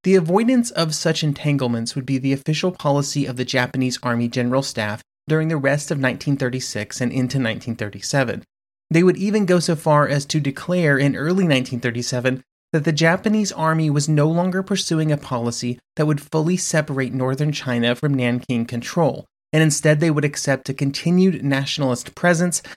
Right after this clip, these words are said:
and control under certain circumstances.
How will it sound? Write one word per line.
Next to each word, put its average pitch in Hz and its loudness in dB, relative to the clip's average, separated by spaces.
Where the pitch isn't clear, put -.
and 160 2
control 147 0
under 127 0
certain 139 -2
circumstances. - -6